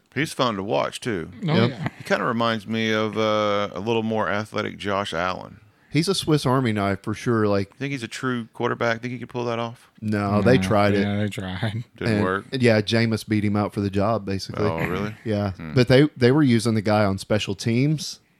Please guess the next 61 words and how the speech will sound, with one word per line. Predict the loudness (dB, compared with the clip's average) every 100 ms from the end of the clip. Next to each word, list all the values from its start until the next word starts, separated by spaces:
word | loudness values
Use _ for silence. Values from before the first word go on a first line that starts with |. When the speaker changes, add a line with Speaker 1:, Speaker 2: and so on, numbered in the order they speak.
| -4
Speaker 3:
Uh, | 0
Speaker 2:
Yeah, | 4 6
Speaker 3:
they |
Speaker 2:
he | 6
was | 6
Speaker 3:
put | 4
Speaker 2:
a |
Speaker 3:
him |
Speaker 2:
kick | 6
Speaker 3:
in | 6
on | 6
Speaker 2:
returner |
for | 4
a | 4
Speaker 3:
defense | 4 4 4 4
Speaker 2:
long |
Speaker 3:
every, | 4 4 2
Speaker 2:
time. | -2 -8
Speaker 3:
every | -2 0 0
now | 0 0 0
and | 2
then. | 0 0 -4 _ _ _ -12
Speaker 1:
See, | -4
he | -4
was |
a | -4
kick | -4 -4 -4
returner, | -6 -6 -6
too? | -6 -6 -6 -8 -2
Speaker 2:
Yeah, | 0 0
he | -2
was | 0 0 -2
their | -6
kick | -6 -8
returner. | -8 -2
He | 2
might | 2 2
still | 0 0
be. | 0 0
I | 0
don't | 0 0
Speaker 1:
Oh, | -2
Speaker 2:
know. |
Speaker 1:
shit. | -6 -8 -8 -4
He's |
Speaker 3:
I | 0
Speaker 1:
a | 2
big | 2 0
Speaker 2:
I |
Speaker 1:
old | -2
Speaker 2:
watch | -2
Speaker 1:
boy. | -4
Speaker 2:
a |
lot | -4
of | -4
Saints | -4 -4 -2
<laughs> |
games. | 0 0 0 -2 -4
Speaker 3:
Dude, | 4 6
I, | 8 8 4 -6 _
and | 0 2